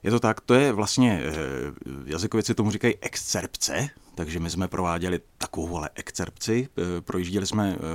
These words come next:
různý texty nebo, nebo to, co jsme zaslechli v, v televizi nebo, nebo v rádiu, tak jsme si ta slova vyzobávali a dávali jsme je do slovníku. A na tom úplným začátku mi pomáhala žena, pomáhalo mi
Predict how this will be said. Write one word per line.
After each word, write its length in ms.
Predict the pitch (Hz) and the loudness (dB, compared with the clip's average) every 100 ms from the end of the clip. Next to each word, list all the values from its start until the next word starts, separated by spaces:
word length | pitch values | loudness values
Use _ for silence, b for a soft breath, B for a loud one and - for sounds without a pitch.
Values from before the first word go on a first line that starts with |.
| 80 76 | -6 -6
různý 320 | 85 101 104 | -6 -2 -2
texty 560 | - 104 - 113 107 107 | -2 -6 -2 2 4 4
nebo, 300 | 98 82 78 | 2 -2 -4
nebo 240 | 85 82 | -4 -6
to, 100 | 87 87 | -6 -6
co 120 | 92 | -2
jsme 140 | 92 | -2
zaslechli 580 | 82 - 87 101 87 71 | -2 -4 -4 -2 -2 -2
v, 200 | - - - 50 - | -8 -12 -10 -10 -10
v 80 | |
televizi 480 | - 90 98 90 90 | -4 -2 0 -2 -4
nebo, 300 | 82 71 69 | -4 -6 -6
nebo 360 | 65 78 78 50 71 | -8 -6 -8 -8 -6
v 40 | |
rádiu, 400 | 76 87 98 95 B B B B - | -4 -2 -2 -2 B B B B -8
tak 180 | 90 - | -6 0
jsme 160 | 107 | 0
si 160 | - 107 - _ | 0 -2 -6 _
ta 100 | 101 | -2
slova 240 | - 110 | 2 4
vyzobávali 520 | 101 98 98 98 104 104 | 4 2 2 2 4 4
a 80 | |
dávali 280 | 95 92 95 | 4 2 0
jsme 120 | 95 | 0
je 40 | 92 | -2
do 80 | 76 | -2
slovníku. 380 | 76 71 - - - _ | -6 -8 -10 -18 -20 _
A 280 | 92 98 98 92 - - _ _ _ _ _ - 80 | 0 2 0 -2 -16 -20 _ _ _ _ _ -12 -4
na 140 | 90 90 | -2 2
tom 140 | 113 | 4
úplným 260 | 104 113 101 | 6 4 4
začátku 420 | 98 101 104 113 | 2 0 2 0
mi 60 | |
pomáhala 480 | 107 107 110 110 107 | 2 2 2 2 0
žena, 300 | 87 95 107 | 2 0 0
pomáhalo 360 | 104 101 101 101 | 2 0 2 2
mi 160 | 107 | 2